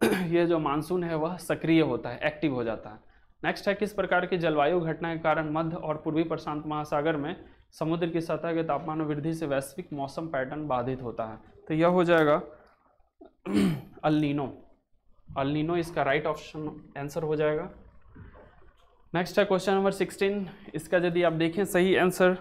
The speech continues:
तो वो हो जाएगा पृथ्वी का, पृथ्वी की धुरी पर झुकाव।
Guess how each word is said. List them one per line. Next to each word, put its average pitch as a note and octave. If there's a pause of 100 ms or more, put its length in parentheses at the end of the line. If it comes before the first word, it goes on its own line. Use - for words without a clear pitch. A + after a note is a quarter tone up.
(220)
तो D3
वो E3
हो F3
जाएगा D#3+
पृथ्वी E3
का, F3+ (200)
पृथ्वी D#3+
की F3+
धुरी D3+ (380)
पर D3+
झुकाव। C3